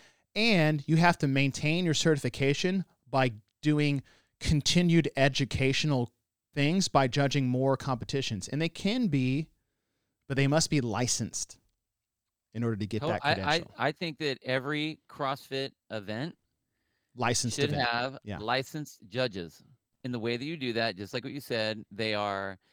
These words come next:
Speaker 2: I mean, I don't think you need to be a level three or a level four. It's not
Speaker 1: No.
Speaker 2: about that. I think you need to be a level one. You need, you, you need to have taken the, the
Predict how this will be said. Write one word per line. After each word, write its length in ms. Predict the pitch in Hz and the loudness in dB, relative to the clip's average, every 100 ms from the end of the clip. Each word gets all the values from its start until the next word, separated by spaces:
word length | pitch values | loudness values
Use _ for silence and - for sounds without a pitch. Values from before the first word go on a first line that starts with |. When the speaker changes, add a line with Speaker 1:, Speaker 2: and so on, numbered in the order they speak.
| _ _ _ _ _ _ _ _ - | _ _ _ _ _ _ _ _ -4
Speaker 2:
I 40 | |
mean, 140 | 156 170 | 0 2
I 120 | 190 | 2
don't 120 | 226 | 2
think 100 | 202 | -2
you 40 | 170 | -2
need 140 | 147 | -2
to 60 | 127 | 0
be 100 | 123 | 0
a 40 | |
level 240 | 120 113 | 0 0
three 340 | 110 - 117 113 | -4 -8 -6 -4
or 80 | 110 | -2
a 40 | |
level 200 | 107 98 | -4 -6
four. 200 | - 117 | -4 -2
It's 80 | 131 | 2
not 100 | 135 | 2
Speaker 1:
No. 80 | 165 147 | 4 2
Speaker 2:
about 260 | 123 120 110 | 2 0 0
that. 320 | 107 107 127 | -2 0 0
I 80 | 147 | 0
think 160 | 160 | 0
you 100 | 156 | -2
need 40 | 139 | -4
to 60 | |
be 140 | 131 120 | -4 -6
a 80 | 110 | -2
level 300 | 127 170 170 | 0 0 -2
one. 440 | 131 131 127 127 - | -2 0 -2 -6 -10
You 80 | |
need, 280 | 123 120 120 | -8 -6 -8
you, 180 | 113 117 - | -10 -12 -10
you 140 | 117 | -10
need 180 | 123 120 | -10 -10
to 120 | 139 | -6
have 140 | 120 - | -6 -4
taken 420 | 135 123 123 117 | -6 -4 -6 -6
the, 500 | 120 117 110 101 - - 95 | -6 -6 -6 -8 -12 -14 -8
the 340 | 113 110 | -6 -6